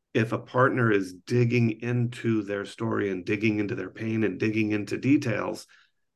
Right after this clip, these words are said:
but they're not allowing the story to continue through to resolution, whether that's resolution within the relationship or outside the relationship. But if they're not allowing that story to continue past resolution and they're continuing to identify with the apex of the trauma,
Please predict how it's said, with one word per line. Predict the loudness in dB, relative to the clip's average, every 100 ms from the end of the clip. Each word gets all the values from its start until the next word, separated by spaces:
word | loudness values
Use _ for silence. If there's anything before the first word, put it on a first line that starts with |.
| -4
but | 2 2
they're | 2 2
not | 2 2 2 0 -6 _ _ _ -6
allowing | -4 -4 -2 0 2 2
the | 2
story | 0 0 2
to | 0
continue | -4 -8 -2 0 2
through | 0 0 2 2
to | 0
resolution, | -2 -2 0 0 0 -2 -8 -12 -20 -6
whether | 2 2 4
that's | 2 0
resolution | -2 -2 0 -2 -2 -8
within | -4 0
the | 2
relationship | 4 2 2 -2 -4 -6
or | -6 -8
outside | -8 -8 -4 -4
the | -4
relationship. | -6 -6 -8 -10 -10 -10 -10 _ _ -20 -20 _ 0
But | 0 0
if | -2
they're | 0 0
not | 2 2 0 -4 -8
allowing | -4 -2 0 2 2 2
that | -2 -4
story | -4 -2
to | -2
continue | -8 -6 -4
past | -4 -6 -6
resolution | -6 -2 2 2 2 -2 -2 -8 -20 _
and | -2 0
they're | 0
continuing | 0 -4 -2 0 2 0
to | -2 -2
identify | -2 -2 -2 -4 -2 -2
with | 0 -2
the | -2 -4 -4
apex | -6 -6 -10 -10
of | -10
the | -10
trauma, | -4 -2 0 0 -4